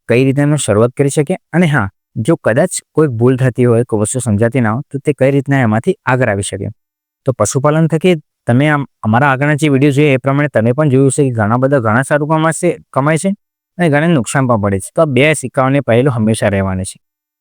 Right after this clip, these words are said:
પણ કઈ વસ્તુઓનું આપણે ધ્યાન રાખીએ જેના કારણે આપણે નુકસાન ના પડે, એ વસ્તુ આપણે ખાસ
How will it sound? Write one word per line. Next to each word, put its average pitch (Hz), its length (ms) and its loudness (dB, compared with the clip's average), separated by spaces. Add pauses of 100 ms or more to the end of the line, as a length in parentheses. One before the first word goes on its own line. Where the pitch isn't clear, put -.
પણ 135 200 -2 (480)
કઈ 180 180 4
વસ્તુઓનું 147 540 2
આપણે 151 180 0
ધ્યાન 123 340 0
રાખીએ 139 240 0
જેના 123 300 0
કારણે 127 260 0
આપણે 120 200 -2
નુકસાન 110 280 -2
ના 180 160 2
પડે, 104 260 -4 (500)
એ 156 60 2
વસ્તુ 143 280 0
આપણે 139 260 0
ખાસ - 340 -4